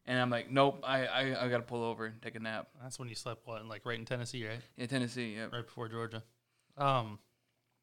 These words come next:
Speaker 2: yeah, man, I, uh, caffeine doesn't do shit for me either. Uh, it, it really never has, but it's more of a, um,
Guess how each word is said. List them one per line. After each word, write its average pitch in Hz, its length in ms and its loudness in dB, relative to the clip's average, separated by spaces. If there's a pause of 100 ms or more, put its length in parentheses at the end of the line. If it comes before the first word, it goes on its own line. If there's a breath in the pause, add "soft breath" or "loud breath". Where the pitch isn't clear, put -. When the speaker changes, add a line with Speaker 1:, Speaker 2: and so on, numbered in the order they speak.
(240)
Speaker 2:
yeah, 147 220 4
man, 120 240 0
I, 123 240 6
uh, 120 220 4 (540 soft breath)
caffeine 143 300 0
doesn't 110 200 -4
do 107 80 -4
shit - 220 -8
for - 80 -12
me 104 220 -6
either. 104 180 -6 (160)
Uh, 113 160 -2
it, 127 200 2
it 143 120 6
really 143 220 6
never 107 300 2
has, 101 300 2
but 107 120 -6
it's 107 160 -6
more 127 200 4
of 110 100 -2
a, 104 160 2
um, 98 240 -6